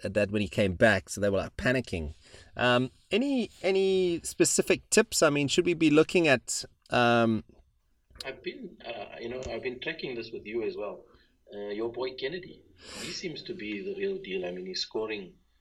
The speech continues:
Speaker 2: points for fun at the moment.
Speaker 1: Yeah.
Speaker 2: In almost every, every game he gets a decent return.
Speaker 1: Yeah, well, let's hope Newcastle can make a bid and hold on to him, although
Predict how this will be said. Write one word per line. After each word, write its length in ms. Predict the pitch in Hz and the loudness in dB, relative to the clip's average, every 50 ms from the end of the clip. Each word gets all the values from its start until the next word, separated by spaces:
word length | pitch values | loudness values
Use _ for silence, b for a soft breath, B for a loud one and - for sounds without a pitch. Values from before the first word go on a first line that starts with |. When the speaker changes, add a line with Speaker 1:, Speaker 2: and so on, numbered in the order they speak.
| _ _ _ _ | _ _ _ _
Speaker 2:
points 240 | - 117 113 117 113 | -10 -10 -10 -10 -10
for 140 | - 110 95 | -12 -14 -14
fun 240 | - - 117 120 107 | -10 -10 -8 -8 -8
at 120 | 98 - | -8 -10
the 60 | 92 | -10
moment. 380 | 92 95 98 101 90 82 82 - - - _ _ _ _ _ B B B B B B B | -10 -8 -8 -8 -10 -12 -16 -18 -20 -20 _ _ _ _ _ B B B B B B B
Speaker 1:
Yeah. 180 | - 143 156 151 | 0 0 2 2
Speaker 2:
In 80 | 139 | 0
almost 360 | - - 107 110 104 101 - - | -2 -4 -6 -6 -6 -8 -8 -8
every, 480 | 107 110 104 101 101 95 92 90 87 - - - - | -8 -8 -8 -10 -10 -10 -10 -10 -12 -14 -14 -14 -14
every 180 | 202 190 196 185 | -14 -12 -12 -10
game 280 | - 202 190 196 196 | -6 -6 -6 -4 -6
he 80 | 190 180 | -8 -10
gets 280 | - - - - - 185 | -8 -10 -10 -10 -10 -14
a 40 | 170 | -12
decent 460 | - - 196 190 - - 131 87 - - | -12 -10 -10 -10 -10 -10 -10 -10 -10 -12
return. 380 | 175 - - 196 190 202 - - - - _ _ - | -12 -10 -8 -6 -6 -6 -8 -10 -16 -20 _ _ -6
Speaker 1:
Yeah, 100 | 160 139 | -2 -2
well, 100 | 151 - | 0 0
let's 180 | 190 220 - | 0 0 2
hope 300 | - 160 170 - - - | 4 4 4 4 2 0
Newcastle 540 | 127 135 151 - - 165 156 147 - - 131 | 0 0 0 2 2 2 2 2 2 -2 -2
can 160 | - - 123 113 | 0 2 2 4
make 200 | 120 131 - - | 2 2 2 -2
a 60 | 107 | -2
bid 260 | 107 - 127 131 131 | 4 8 8 8 8
and 100 | 123 113 | 8 4
hold 160 | 117 120 117 120 | 4 4 4 4
on 160 | 127 147 160 | 4 2 2
to 140 | - - 127 | 0 0 0
him, 80 | 104 104 | 2 2
although 380 | 101 98 110 110 110 107 101 | 4 4 6 6 6 4 2